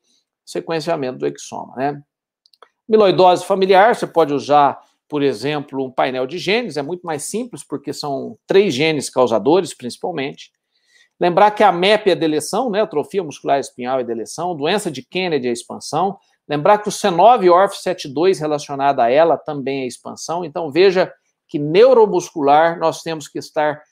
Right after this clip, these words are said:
realmente muito atentos para esse grupo de doenças e para o fenótipo, senão certamente nós iremos errar o diagnóstico.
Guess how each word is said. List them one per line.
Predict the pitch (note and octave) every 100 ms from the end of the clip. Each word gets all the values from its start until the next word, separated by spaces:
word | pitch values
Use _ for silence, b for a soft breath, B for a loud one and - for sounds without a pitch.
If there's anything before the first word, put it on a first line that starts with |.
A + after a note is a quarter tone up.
| _ _
realmente | D#3 G#3 D#3+ D3 D#3+ -
muito | D3 C#3 E3+ A#3 A#3
atentos | F3 - C#3+ D3 -
para | C#3+ C#3+
esse | C3+ C3 B2+
grupo | B2 B2+ -
de |
doenças | D3 D#3+ B2 C3 D3 B2
e |
para | B2 B2+ B2+ B2+ -
o | D3+
fenótipo, | D3 - B3 F3 D#3 D#3 - _ _ _
senão | - A#3+ D#3 D3 D3 - _
certamente | - G3 F#3+ F#3+ D3 D3 D3+ D#3+
nós | D3+ C3+
iremos | C3+ C#3+ D#3 C#3+
errar | G3 C#3 C#3+ E3
o | E3+
diagnóstico. | E3+ F#3+ G#3+ B2+ - -